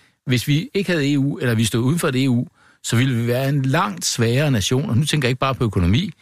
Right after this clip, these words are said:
Øh, jeg tænker bare på vores politiske styrke. Øh, vores suverænitet er større, når vi er en del af den familie, end hvis vi står udenfor. Så også hvis man har sådan nogle meget nationale betragtninger, så vil man underminere Danmark som nation ved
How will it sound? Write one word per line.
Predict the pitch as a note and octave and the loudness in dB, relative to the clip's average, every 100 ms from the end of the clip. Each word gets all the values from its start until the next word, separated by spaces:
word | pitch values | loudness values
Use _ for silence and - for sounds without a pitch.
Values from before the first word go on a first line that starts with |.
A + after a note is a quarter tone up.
| _ _ _ _ - | _ _ _ _ -2
Øh, | A#2+ A#2 | 0 2
jeg | B2 | 0
tænker | - C#3 D3+ | 0 -2 0
bare | B2 A#2+ | -2 -2
på | C#3+ | 0
vores | A2 G2+ | 0 0
politiske | A2+ A#2+ G3 - | 0 2 0 -2
styrke. | - A#2+ G#2+ B2 - _ _ _ _ - | -2 2 2 0 -6 _ _ _ _ -2
Øh, | A2+ G#2 G2 | 0 2 0
vores | A2+ A#2 | 0 0
suverænitet | - A#2 G#2 G2 G2 - G#3+ F3 - _ _ _ - | 0 0 2 0 0 -2 -4 -8 -16 _ _ _ -2
er | |
større, | A2 - A#2 A2+ D3+ | -2 0 0 2 2
når | D3+ A2 | 2 2
vi | G2 A2 | 2 0
er | F#2 | 0
en | F2 - | -2 0
del | G3 G3 | -2 0
af | B2 | 0
den | A#2+ | 0
familie, | C3 A#2 A#2 C3+ B2+ _ _ | 0 0 0 -2 -6 _ _
end | B2+ | 0
hvis | A2+ A2 | 0 0
vi | G#2+ | -2
står | - - - | -4 -4 0
udenfor. | A2+ C3 F#2+ E2 - _ _ _ _ - | 0 0 -2 -6 -12 _ _ _ _ -8
Så | A#2 | -4
også | D3+ E3 | -2 -2
hvis | C#3+ | -2
man | A#2+ | 0
har | B2+ C#3+ | 0 -2
sådan | B2+ | 0
nogle | A2+ | 0
meget | A2+ C#3 | 2 0
nationale | A2 - G#2+ C#3+ G3+ F3 | 0 2 2 2 0 -4
betragtninger, | C3+ A#2+ G2 - A2+ G#2+ - _ _ _ - | -4 -2 -2 0 0 -2 -6 _ _ _ -8
så | - C3 | -2 0
vil | A2 A#2+ | 2 2
man | A#2 G#2+ - | 0 -2 -4
underminere | C3 G3+ G#3+ C3+ A2 - F#2+ - _ | -2 0 2 0 -2 -6 -10 -14 _
Danmark | A2 A2 C#3 | -2 0 0
som | - G#2+ | 0 0
nation | F#2+ - B2+ - - _ _ - | 2 0 -2 -6 -16 _ _ -2
ved | G#2 | 0